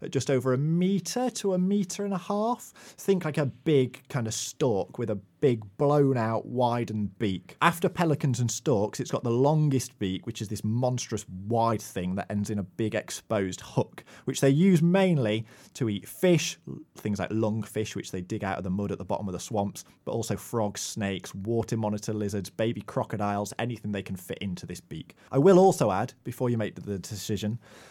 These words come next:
that not only do they look particularly frightening, but they're also raised pretty rough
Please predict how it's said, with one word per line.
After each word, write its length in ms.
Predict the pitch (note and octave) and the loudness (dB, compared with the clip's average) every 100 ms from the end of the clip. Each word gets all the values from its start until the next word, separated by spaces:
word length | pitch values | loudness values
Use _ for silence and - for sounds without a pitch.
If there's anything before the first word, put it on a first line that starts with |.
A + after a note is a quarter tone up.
| - | 0
that 180 | C#3+ C3+ | 2 2
not 160 | C#3 D3+ | 2 2
only 220 | E3 D3+ | 2 0
do 80 | C#3+ | 0
they 140 | C#3+ | 0
look 540 | C#3+ D#3+ E3 - - - _ | 2 2 0 -4 -18 -20 _
particularly 380 | - - - G2 | -8 -8 -6 -8
frightening, 580 | - G2 F#2+ F2 A2 A#2 _ _ | -4 -2 -2 -4 -6 -6 _ _
but 120 | - | -4
they're 140 | B2 C3 | 0 0
also 220 | C3+ C3 | 2 0
raised 680 | A#2 B2 B2+ A#2+ G2+ - - _ | 2 4 4 2 -2 -6 -14 _
pretty 300 | A#2 - G#2 | -8 -4 -4
rough 560 | G#2+ G#2 - - - | -2 -4 -6 -18 -20